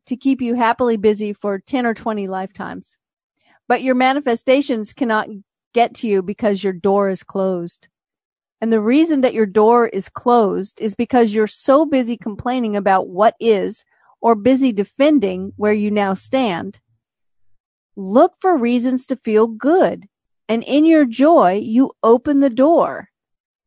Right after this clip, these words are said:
And as you open your door, all of these things that you have said, "I want," can then flow in. And it is our expectation that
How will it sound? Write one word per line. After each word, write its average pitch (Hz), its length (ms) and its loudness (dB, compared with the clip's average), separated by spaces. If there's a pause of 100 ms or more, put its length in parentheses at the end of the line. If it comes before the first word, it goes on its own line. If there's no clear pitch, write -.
(200)
And 247 180 -2
as 277 260 0
you 320 120 0
open 294 360 2
your 233 140 2
door, 226 540 2 (520)
all 247 180 2
of 311 120 0
these 254 260 0
things 269 320 2
that 226 160 0
you 214 160 2
have 202 160 2
said, 233 340 2 (140)
"I 220 180 2
want," 208 640 -2 (220)
can 240 220 0
then 240 200 0
flow 220 440 2
in. 220 360 0 (920)
And 240 120 2
it 262 140 4
is 262 140 2
our 247 260 2
expectation 262 1000 -2
that 190 180 0